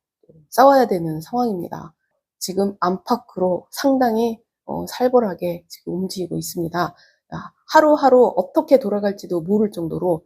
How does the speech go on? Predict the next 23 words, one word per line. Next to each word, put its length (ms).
지금 200
긴박하게 640
돌아가기 420
때문에 440
저도 360
계속해서 680
주의 220
깊게 500
정보를 600
들여다보고 560
있어요. 380
우리는 540
절대 600
공산주의 880
나라가 320
아닙니다. 480
우리는 460
자유민주주의를 1300
사랑하고 680
자유민주주의를 1000
지키는, 580
네, 140
그런 520